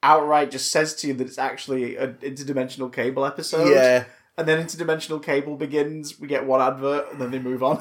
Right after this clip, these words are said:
Speaker 1: <laughs> It's like, it's almost them going, "Yeah, we're not gonna keep doing that. We're not going back to our well." Like, there's more people, which is g-, which is exciting because a lot of these writers are now moving on to,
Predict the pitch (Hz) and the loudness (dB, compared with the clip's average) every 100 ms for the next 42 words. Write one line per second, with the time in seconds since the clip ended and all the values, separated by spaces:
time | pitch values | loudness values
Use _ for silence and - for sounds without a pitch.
0 | - - - 906 - 277 - 208 208 208 | -4 -6 -4 -6 -8 -8 -4 2 4 4
1 | 202 202 202 202 190 170 175 160 151 143 | 4 6 6 6 4 2 2 2 2 0
2 | - - - - - 226 220 156 131 127 | -6 -20 -20 -20 -12 -2 0 0 -2 -6
3 | 90 95 92 98 214 208 170 139 120 - | -10 -10 -12 -8 -4 0 0 0 -2 -4
4 | 107 101 95 92 90 104 - - 131 120 | -8 -8 -8 -10 -12 -12 -16 -6 -6 -6
5 | - - 202 202 170 123 110 113 139 185 | -14 -16 -2 -2 -2 -6 -8 -10 -6 -6
6 | 202 196 196 226 214 190 180 - 208 202 | -6 -8 -6 -6 -6 -8 -12 -4 2 4
7 | 196 175 170 180 170 165 - 170 156 165 | 4 0 -6 -6 0 0 0 -4 2 4
8 | 156 156 151 151 156 151 151 147 147 - | 4 2 0 0 -4 -6 -4 -6 -6 -8
9 | 151 | -8